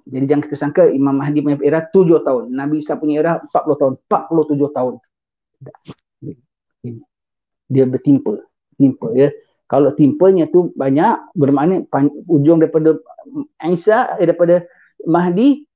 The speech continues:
sampai tamat Isa hanya empat puluh,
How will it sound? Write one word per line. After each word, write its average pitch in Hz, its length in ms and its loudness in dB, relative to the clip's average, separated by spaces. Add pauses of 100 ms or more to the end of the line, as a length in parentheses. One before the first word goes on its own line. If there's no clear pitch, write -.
(120)
sampai 185 760 0 (380)
tamat 175 320 -2 (180)
Isa 190 400 2 (720)
hanya 170 480 2
empat 147 400 -6
puluh, 143 220 -2